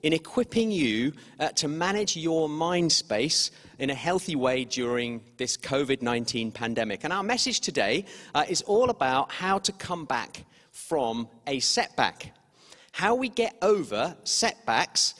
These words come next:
is a really key skill in life. Now, I'd like to open my message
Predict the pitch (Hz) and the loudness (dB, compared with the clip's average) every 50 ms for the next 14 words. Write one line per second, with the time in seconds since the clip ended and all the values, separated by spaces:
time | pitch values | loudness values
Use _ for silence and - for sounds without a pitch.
0 | - - - - 151 147 156 147 147 165 175 180 185 175 170 170 165 170 170 - | -20 -20 -8 -4 -2 -2 -2 -2 0 2 2 2 4 2 2 2 0 0 -2 -6
1 | - - - 151 143 135 - - - - - 135 117 101 90 - - - - - | -12 -4 -2 -2 0 2 2 0 0 0 0 2 2 2 0 -4 -12 -20 -20 -20
2 | _ _ - 127 127 131 135 120 107 - 160 151 - 160 170 185 202 254 233 - | _ _ -4 -2 2 4 2 2 2 0 -2 -2 0 0 0 0 0 0 0 -2
3 | - 190 196 190 - 165 147 135 127 123 135 143 - - 220 233 - - | 0 0 0 0 0 -2 -2 -2 0 0 0 -2 -2 -2 -4 -4 -6 -10